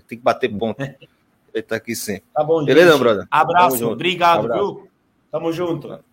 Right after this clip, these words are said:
Speaker 1: Valeu demais. É, agora complicou só botar a imagem. Eu vou ter, vou ter que bolar alguma, alguma coisa especial aqui. Ah, vamos embora, deixa na minha
Speaker 3: Vai
Speaker 1: cabeça
Speaker 3: ficar na
Speaker 1: mesmo.
Speaker 3: sua cabeça
Speaker 1: Eu fico
Speaker 3: aí.
Speaker 1: de ladinho aqui, eu fico de ladinho aqui.
Speaker 3: É.
Speaker 1: <laughs> Grupo B,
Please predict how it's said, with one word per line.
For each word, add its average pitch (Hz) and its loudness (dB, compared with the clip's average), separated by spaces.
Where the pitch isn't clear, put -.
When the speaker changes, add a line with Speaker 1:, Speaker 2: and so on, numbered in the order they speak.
Speaker 1:
Valeu 117 -2
demais. 123 -4
É, 127 4
agora 151 4
complicou 214 -2
só 208 -2
botar 214 -2
a 240 -4
imagem. 117 0
Eu 101 -16
vou 120 -14
ter, - -12
vou 143 -6
ter 151 -12
que 165 -20
bolar 127 0
alguma, 131 -6
alguma 107 -10
coisa 120 -8
especial 104 -6
aqui. 127 -10
Ah, 254 -6
vamos 107 -10
embora, 98 -2
deixa 120 -10
na 127 -6
minha 143 0
Speaker 3:
Vai - -4
Speaker 1:
cabeça 175 0
Speaker 3:
ficar 170 -4
na 170 -2
Speaker 1:
mesmo. 160 -6
Speaker 3:
sua 156 0
cabeça 139 0
Speaker 1:
Eu - -4
fico 170 2
Speaker 3:
aí. 175 -2
Speaker 1:
de 175 4
ladinho 135 2
aqui, 120 -8
eu 113 -6
fico 139 -14
de 135 -2
ladinho 113 0
aqui. 104 -8
Speaker 3:
É. 104 -8
Speaker 1:
<laughs> - -8
Grupo 220 4
B, 151 6